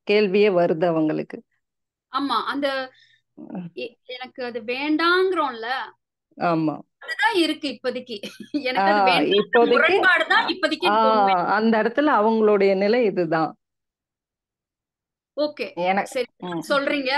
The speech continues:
Speaker 2: Maybe அடுத்த வாரம் பார்ப்போம் எப்படி இருக்கோ. ஆனா என்னால ஏத்துக்க முடியல. அதுதான் என்னால உண்மையா இருக்கு. அவ்வளவுதான். அதுதான் acceptance.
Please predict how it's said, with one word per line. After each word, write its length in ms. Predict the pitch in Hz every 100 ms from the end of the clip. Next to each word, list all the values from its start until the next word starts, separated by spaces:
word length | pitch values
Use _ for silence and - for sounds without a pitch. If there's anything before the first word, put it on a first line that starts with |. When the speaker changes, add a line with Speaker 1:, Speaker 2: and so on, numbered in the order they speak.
| 302
Speaker 2:
Maybe 260 | 254 262 247
அடுத்த 300 | 262 240 247
வாரம் 280 | 240 254 254
பார்ப்போம் 440 | 233 233 - 233 - _ _ -
எப்படி 320 | 240 226 247
இருக்கோ. 280 | 233 226 220 -
ஆனா 260 | 226 247
என்னால 460 | 269 226 240 254 269
ஏத்துக்க 360 | 233 233 - 220
முடியல. 460 | 208 214 240 214 -
அதுதான் 460 | 208 196 202 254 277
என்னால 260 | 202 196 214 - _ _ _ _ -
உண்மையா 340 | 208 202 202
இருக்கு. 220 | 190 -
அவ்வளவுதான். 420 | - 214 220 208 -
அதுதான் 500 | 202 208 277 311 359
acceptance. 640 | 320 - - - 392 -